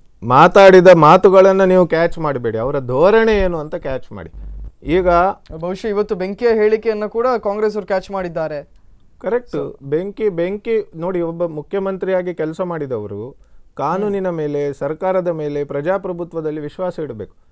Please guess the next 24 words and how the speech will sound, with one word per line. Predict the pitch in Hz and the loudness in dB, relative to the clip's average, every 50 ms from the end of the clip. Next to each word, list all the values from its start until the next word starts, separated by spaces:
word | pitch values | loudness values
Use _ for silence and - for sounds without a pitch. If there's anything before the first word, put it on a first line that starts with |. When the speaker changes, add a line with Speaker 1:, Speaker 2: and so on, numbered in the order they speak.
| _ - | _ -4
Speaker 1:
ಅವ್ರು | 170 202 190 | -2 0 2
ಹೇಳಿ, | 202 240 254 240 175 127 107 - _ - | 4 4 4 4 2 -2 -4 -8 _ -8
"ನಾವು | 151 170 175 | -6 -4 -4
ಮುಂದಿನ | 165 170 180 190 202 202 196 190 | -4 -4 -4 -2 -2 -2 -2 -2
ಚುನಾವಣೆಯಲ್ಲಿ | 180 185 175 180 180 180 180 175 170 170 175 220 226 196 | -4 -6 -6 -6 -6 -6 -4 -4 -4 -6 -6 -6 -6 -6
ಇದನ್ನು | 175 180 180 175 170 | -6 -6 -8 -8 -8
ನಾವು | 165 160 165 160 | -10 -10 -10 -8
ಕೇಳ್ತೇವೆ, | - 180 175 165 147 - 131 127 127 123 127 | -6 -4 -4 -4 -4 -6 -8 -8 -8 -10 -10
ಜನ | 131 143 151 160 | -10 -10 -8 -8
ನಮ್ಗೆ | 156 156 151 156 151 147 | -10 -10 -10 -10 -10 -10
ಮತ | 147 151 147 170 | -10 -10 -10 -10
ಕೊಡಿ | 160 - 156 147 143 143 | -10 -10 -10 -10 -12 -12
ಅಂತ | 143 - 180 | -14 -14 -16
ನಾವು | 170 175 160 | -16 -14 -12
ಕೇಳ್ತೇವೆ" | - - 175 175 170 165 170 151 151 156 | -8 -6 -4 -4 -4 -4 -4 -4 -2 -2
ಹೇಳೋದು | 170 175 156 156 | -2 -4 -4 -4
ಬಿಟ್ಟು, | 139 135 117 - 117 117 - - _ _ _ - - - - - 139 | -6 -8 -8 -8 -10 -12 -12 -16 _ _ _ -20 -20 -20 -18 -10 -8
"ಮುಟ್ಟಿದ್ರೆ | 165 196 - - 208 202 190 202 202 196 | -8 -6 0 2 2 2 2 2 0 -2
ಕರ್ನಾಟಕ | - 175 180 190 202 202 190 190 190 165 | -2 -4 -4 -2 -2 -2 -2 -4 -4 -2
ಹೊತ್ತಿ | 185 170 175 180 - - 196 | -2 -2 -2 -2 -2 -2 -2
ಉರಿತದೆ" | 190 190 190 170 - 175 170 175 170 | -2 -2 -4 -6 -6 -6 -6 -6 -8
ಅಂತ | 165 165 - | -8 -8 -6
ಹೇಳುವಂತ | 156 165 170 175 170 160 156 156 156 | -4 -2 -2 -2 -2 -4 -6 -6 -8
ಮಾತು | 156 143 139 143 170 196 185 - 120 120 127 - | -8 -4 -2 -2 -2 -2 -2 -4 -8 -10 -10 -12